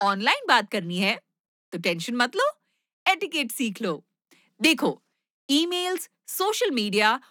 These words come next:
और virtual meetings में कैसे बात करनी है, ये सीखना और जानना बहुत जरूरी है।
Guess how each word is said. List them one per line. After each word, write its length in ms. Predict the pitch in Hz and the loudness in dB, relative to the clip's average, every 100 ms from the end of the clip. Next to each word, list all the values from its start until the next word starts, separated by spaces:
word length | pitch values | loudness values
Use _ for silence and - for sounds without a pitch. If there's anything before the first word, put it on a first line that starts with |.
| - | -2
और 160 | 339 339 | 0 0
virtual 480 | 240 269 - 440 370 | 0 -2 0 -2 -2
meetings 480 | 254 226 320 349 | -2 -2 -4 -4
में 180 | 254 269 - - | -4 -4 -4 -2
कैसे 320 | 190 202 466 | -2 0 2
बात 280 | 294 254 - | 4 4 0
करनी 300 | 180 180 202 | -4 -4 -2
है, 220 | 196 320 _ _ _ | -2 -4 _ _ _
ये 260 | 170 202 285 | -8 -4 -2
सीखना 520 | - 285 254 269 277 | -2 -2 -2 0 0
और 180 | 226 196 | 2 0
जानना 460 | 175 196 185 202 440 440 | 0 0 2 2 0 0
बहुत 280 | 277 233 220 | 2 2 2
जरूरी 440 | 220 196 180 180 | 0 -2 -2 -2
है। 200 | 180 151 | -2 -4